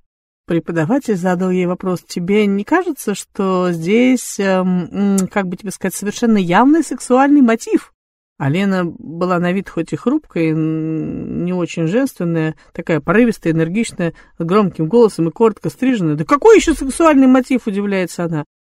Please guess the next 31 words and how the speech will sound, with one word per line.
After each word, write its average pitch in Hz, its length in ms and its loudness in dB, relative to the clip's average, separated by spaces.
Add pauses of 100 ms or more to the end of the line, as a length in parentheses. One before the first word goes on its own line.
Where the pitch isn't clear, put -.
(160)
Но 156 180 0
психотерапевт 202 760 -4
сказал: 165 600 -4
"Эм, 156 680 -2 (800)
знаешь, 254 320 -2
ты - 120 -4
можешь 233 280 2
как 285 140 -4
хочешь - 380 -6
относиться - 460 -12
к - 80 -12
этой 165 160 -6
информации, 151 800 -8 (420)
но 139 180 -2
одна 156 380 -4
из 214 200 0
интерпретаций 170 760 -6
может 214 220 -2
быть 208 140 -6
такова: 196 420 -2
ты 160 280 -2
очень 233 460 0
боишься 175 460 -2
этой 180 260 -2
мужской 214 460 -2
сексуальной 196 640 -2
энергии, 160 400 -4
которая 190 360 -6
на 196 80 -2
тебя 165 260 -6
направлена, 147 640 -4